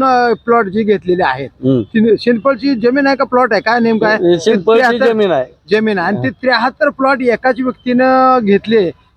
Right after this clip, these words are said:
Speaker 1: ही काय प्रकार आहे ती नेमकं?
Speaker 2: ती एकाहत्तर, त्र्याहत्तर प्लॉट तो एका,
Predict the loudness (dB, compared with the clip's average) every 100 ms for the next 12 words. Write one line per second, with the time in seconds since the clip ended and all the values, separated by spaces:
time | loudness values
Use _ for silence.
0 | -4 -2 0 -2 -2 -4 0 0 0 -2
1 | -2 0 2 2 0 -2 -2 0 2 2
2 | 0 0 0 0 -2 0 0 0 0 0
3 | 2 2 0 0 0 0 0 2 2 2